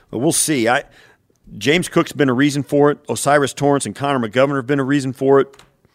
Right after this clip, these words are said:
Kincaid is your, and I think too, I, I, it does feel like, and I don't know if you b-, agree, Brownie, or not, it feels like Kincaid is just bubbling right at the surface.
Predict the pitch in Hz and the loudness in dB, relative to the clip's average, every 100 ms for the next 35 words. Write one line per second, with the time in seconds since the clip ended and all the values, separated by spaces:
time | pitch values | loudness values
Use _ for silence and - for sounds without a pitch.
0 | _ _ - 151 131 - 147 147 147 131 | _ _ -6 -4 -4 -2 0 2 0 -6
1 | - 123 - - 139 139 - 135 135 135 | -8 -8 -8 -4 -2 -2 -4 -4 -2 -2
2 | 160 135 - 151 127 120 - _ _ - | -6 -8 -4 -2 0 0 -4 _ _ -20
3 | - - - 147 117 156 170 - - 160 | -20 -20 -14 -12 -2 0 0 -2 -6 -2
4 | 147 117 120 - - - 127 135 131 120 | 0 0 -2 -4 -20 -12 -4 -2 0 -2
5 | 135 107 120 120 107 123 113 110 113 110 | -6 -4 -4 -4 -2 -2 0 0 0 0
6 | 107 104 98 _ - _ - 131 - 226 | -4 -6 -8 _ -20 _ -4 -4 -2 -2
7 | 190 151 - - 135 - 143 123 98 123 | -2 -2 -4 -8 -8 -6 -6 -6 -8 -10
8 | - 92 131 123 104 87 92 104 101 92 | -10 -4 -2 0 -4 -8 -4 -4 -6 -10
9 | - 98 85 - - | -8 -8 -10 -12 -12